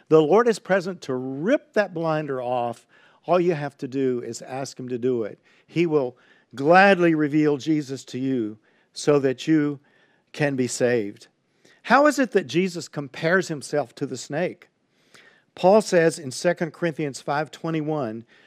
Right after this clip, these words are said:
"God made him who had no sin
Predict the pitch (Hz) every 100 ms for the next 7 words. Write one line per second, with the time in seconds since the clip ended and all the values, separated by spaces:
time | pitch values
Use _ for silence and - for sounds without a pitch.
0 | _ - 117 151 196 175 180 196 160 190
1 | 202 190 175 156 139 185 190 156 147 202
2 | 226 202 - 220 202 107 110 135